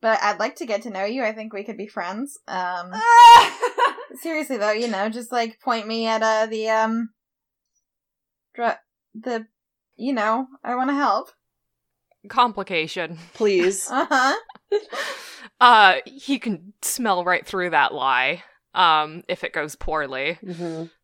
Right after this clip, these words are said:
Speaker 2: can
Speaker 3: Um,
Speaker 2: smell right through that lie.
Speaker 3: Well, he certainly did lean down and take a big sniff.
Speaker 4: Mm-hmm.
Speaker 2: Yeah.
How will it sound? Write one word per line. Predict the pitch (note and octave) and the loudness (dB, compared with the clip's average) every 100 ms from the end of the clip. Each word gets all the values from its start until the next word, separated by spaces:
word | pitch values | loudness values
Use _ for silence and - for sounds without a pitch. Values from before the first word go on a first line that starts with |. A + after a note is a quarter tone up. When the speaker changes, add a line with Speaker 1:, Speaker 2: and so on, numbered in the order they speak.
| _ - | _ 0
Speaker 2:
can | F3 D#3+ | 2 4
Speaker 3:
Um, | D3 | 0
Speaker 2:
smell | C#3 G3+ A3 A3+ A#3 A3 | -4 -10 -6 0 2 0
right | F#3 F3+ D#3 | -2 -6 -6
through | F3+ | -10
that | F3 E3 A2+ | -8 -8 -8
lie. | E3 D#3 - _ _ _ _ _ _ _ | -8 -10 -14 _ _ _ _ _ _ _
Speaker 3:
Well, | G3 C4 | -2 0
he | C4+ D4+ | 0 -4
certainly | D4 F4 C#4+ D4 | -4 -4 -2 -4
did | C#4+ A3+ | -6 -4
lean | A#3+ A#3+ | -4 -4
down | A3 G3+ F#3 | 2 2 2
and | E3+ | -4
take | F#3+ F#3+ | -10 -12
a | |
big | E3 F3+ D#3 | -8 -8 -8
sniff. | - E3+ A2 - | -14 -10 -10 -12
Speaker 4:
Mm-hmm. | - G#3+ | -10 -4
Speaker 2:
Yeah. | A3 A3+ | -2 -2